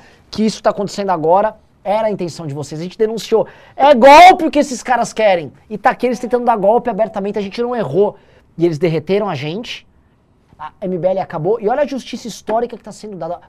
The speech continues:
Prestem atenção, vocês que tiveram com a gente, os famosos trezentos, não de Esparta, mas trezentos das, do, das lives do M B L News, do M B L Morto de dois mil e dezenove, vocês estão tendo direito à batalha final contra eles.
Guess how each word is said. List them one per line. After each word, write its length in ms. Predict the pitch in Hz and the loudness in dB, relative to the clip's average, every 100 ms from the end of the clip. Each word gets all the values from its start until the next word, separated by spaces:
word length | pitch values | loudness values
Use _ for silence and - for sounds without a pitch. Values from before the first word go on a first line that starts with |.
| - | -8
Prestem 300 | 262 262 277 | -8 -8 -12
atenção, 400 | 254 196 190 156 _ | -12 -12 -12 -14 _
vocês 420 | 165 185 - 262 - | -8 -8 -6 -8 -8
que 60 | |
tiveram 320 | - 185 208 | -10 -6 -6
com 100 | 196 | -6
a 60 | 156 | -8
gente, 360 | 127 190 - - - - | -6 -10 -10 -18 -20 -16
os 120 | 151 | -12
famosos 400 | 180 202 185 - | -8 -8 -8 -8
trezentos, 760 | 233 208 143 220 196 139 - | -6 -4 -4 -6 -6 -12 -14
não 160 | 214 302 | -10 -8
de 80 | 294 | -10
Esparta, 440 | - 220 208 180 | -10 -4 -4 -4
mas 120 | 170 | -12
trezentos 320 | - 175 208 208 | -12 -12 -10 -8
das, 160 | 180 | -8
do, 240 | 175 180 202 | -6 -8 -6
das 160 | 156 | -8
lives 240 | 160 185 170 | -6 -6 -6
do 80 | |
M 80 | 175 | -8
B 80 | 160 | -8
L 100 | 160 | -8
News, 300 | 165 185 - _ _ | -6 -8 -10 _ _
do 100 | 165 | -8
M 100 | 156 | -4
B 100 | 147 | -2
L 140 | 165 | -2
Morto 380 | 156 160 202 190 | -4 -4 -4 -6
de 80 | 151 | -10
dois 120 | 147 | -10
mil 60 | 143 | -8
e 40 | |
dezenove, 440 | 131 135 175 196 190 - - - | -8 -2 -2 -4 -10 -20 -20 -10
vocês 340 | 156 - 226 | -8 -6 -6
estão 240 | 240 - 196 | -8 -10 -12
tendo 280 | 190 202 160 | -10 -10 -10
direito 360 | 135 147 156 | -10 -10 -10
à 40 | 156 | -10
batalha 400 | 147 151 156 151 | -10 -10 -14 -14
final 280 | 147 139 | -14 -14
contra 300 | 135 139 143 | -14 -14 -12
eles. 380 | 123 110 113 - | -10 -12 -16 -20